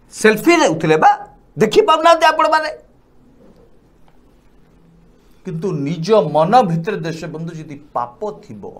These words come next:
Speaker 2: ତାହେଲେ ଆପଣଙ୍କୁ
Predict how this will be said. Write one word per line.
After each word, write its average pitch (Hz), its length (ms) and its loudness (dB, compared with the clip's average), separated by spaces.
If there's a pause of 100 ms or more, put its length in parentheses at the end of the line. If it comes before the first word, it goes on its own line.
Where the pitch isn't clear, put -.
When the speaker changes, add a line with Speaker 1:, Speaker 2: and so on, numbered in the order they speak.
(2000)
Speaker 2:
ତାହେଲେ 127 220 -6 (180)
ଆପଣଙ୍କୁ 160 480 -14